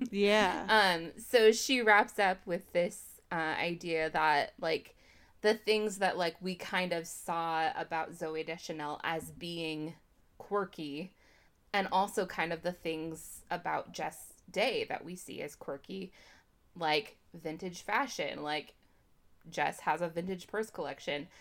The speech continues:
Speaker 2: and
Speaker 1: Yeah.
Speaker 2: things like crafting, crying in public, <laughs> um,
Speaker 1: Aw,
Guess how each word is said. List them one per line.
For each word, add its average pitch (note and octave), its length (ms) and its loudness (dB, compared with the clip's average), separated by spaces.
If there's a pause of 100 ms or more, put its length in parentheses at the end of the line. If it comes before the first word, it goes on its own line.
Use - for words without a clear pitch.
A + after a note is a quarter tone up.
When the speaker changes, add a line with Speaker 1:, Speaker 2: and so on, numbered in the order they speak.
(140)
Speaker 2:
and G3 140 0
Speaker 1:
Yeah. A#3 180 6
Speaker 2:
things G3+ 100 8
like G3+ 280 -2
crafting, E3+ 920 2 (260)
crying G3+ 500 -2
in A3 160 0
public, F3+ 760 -2
<laughs> A3+ 140 -4
um, G#3 140 -2
Speaker 1:
Aw, D#3 580 4